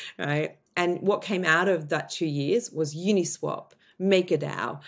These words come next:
like, all of the incredible stuff with the emer-, with the merge. Like, this, uh,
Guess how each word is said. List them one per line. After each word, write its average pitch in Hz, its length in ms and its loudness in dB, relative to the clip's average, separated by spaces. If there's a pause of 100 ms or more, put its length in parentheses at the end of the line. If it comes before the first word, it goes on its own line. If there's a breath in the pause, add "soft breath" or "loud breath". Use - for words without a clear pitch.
(240 loud breath)
like, - 380 -4 (120)
all 208 240 6
of 185 120 2
the 175 100 0
incredible 165 460 -2
stuff 147 280 -4
with 151 120 0
the 156 120 -4
emer-, 143 360 0
with 156 180 -2
the 151 80 0
merge. 135 480 0
Like, 151 160 -2 (140)
this, 247 340 0 (240)
uh, 156 120 -2